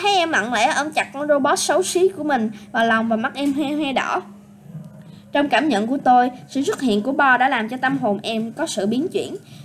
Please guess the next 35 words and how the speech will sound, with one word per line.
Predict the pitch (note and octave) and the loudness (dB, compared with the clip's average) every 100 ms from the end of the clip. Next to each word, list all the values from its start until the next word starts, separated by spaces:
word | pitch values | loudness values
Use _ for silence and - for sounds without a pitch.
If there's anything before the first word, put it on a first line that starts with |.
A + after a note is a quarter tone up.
| - | -10
Em | E4 | -2
đã | E4 | 0
biết | F4+ G#4 | 2 0
nghĩ | G#3 D4 | 0 0
suy, | F4 D#4 D#4 - - | 4 4 2 -8 -4
biết | G4+ | -2
so | - F#4+ F#4 | 0 2 2
sánh | F#4+ G4+ | 2 0
giữa | C#4+ | 0
cái | A3+ F4 | 0 0
hư | F4+ D4 C#4 | 2 2 2
và | C4+ | 0
cái | C#4+ F4+ | 0 0
thực, | C4+ - - - - _ | 2 0 -6 -20 -20 _
giữa | G#3 | -4
cái | G#3+ C#4+ F#4 | 0 2 2
mà | F4+ | 0
người | B3 A3+ | -2 -6
giàu | A3+ A3 A3 | 0 2 2
thì | A3+ | 0
có, | G#3 A#3 C#4 A4+ - | -2 2 2 0 -4
còn | A3 | -2
gã | F3+ | -2
nghèo | C4+ E4 B3+ | -2 -2 -2
thì | A#3 G#3 | -4 -6
chỉ | G3+ | -6
dám | B3 D4+ | -4 -4
ước | E4+ F#4 | -6 -6
mơ. | C#4+ C4+ C4 C4+ - - - - | 0 2 0 -4 -16 -20 -14 -4
Điều | A#3 | -2
ấy | - D4 | 0 0
không | F4+ E4 | 0 0
làm | C4+ G#3+ | -2 -2
em | B3+ C4+ | -2 -2
vui, | C#4 C#4 | 0 0